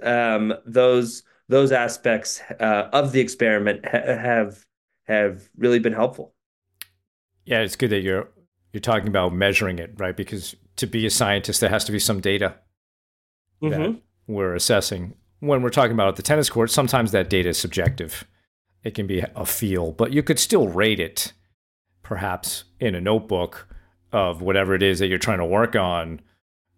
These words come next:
Speaker 2: uh, you know, somewhere between one and ten. How did, how did that feel? Or getting into, into that a little bit more in depth. And, you know, the willingness to, to experiment is important because at,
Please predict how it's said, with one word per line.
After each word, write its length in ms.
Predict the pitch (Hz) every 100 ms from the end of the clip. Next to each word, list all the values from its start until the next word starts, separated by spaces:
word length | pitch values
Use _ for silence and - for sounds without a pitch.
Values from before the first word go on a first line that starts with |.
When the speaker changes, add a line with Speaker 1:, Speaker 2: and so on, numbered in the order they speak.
| -
Speaker 2:
uh, 240 | 85 85
you 140 | - 92
know, 60 |
somewhere 320 | 82 110 98 92
between 420 | - - 92 90
one 200 | 92 90
and 140 | 85
ten. 360 | - 110 101 92
How 180 | 98 95
did, 220 | 90 -
how 160 | 104 101
did 100 | 95
that 180 | 90 82
feel? 520 | - 113 104 98 90
Or 140 | 85
getting 360 | 80 98 92 90
into, 440 | 87 - 82 80 - _ -
into 340 | 92 82 98
that 280 | 87 85 82
a 60 | 92
little 200 | 92 90
bit 300 | 87 78 _ _ _ _ -
more 240 | 92 82
in 120 | 80
depth. 440 | 78 85 80 - - _ _ _ _ _ _ -
And, 760 | 101 95 92 87 87 87 92 -
you 100 | 107
know, 80 | 85
the 80 |
willingness 520 | 101 120 123 113 104 -
to, 340 | - 101 90
to 140 | -
experiment 480 | 101 - 131 113 95
is 120 | 90
important 680 | 90 82 - 113 98 92 _
because 580 | 98 90 101 92 85 - _ _ _ _ _ _ _ _ _ _ _ _ _ _
at, 240 | 117 113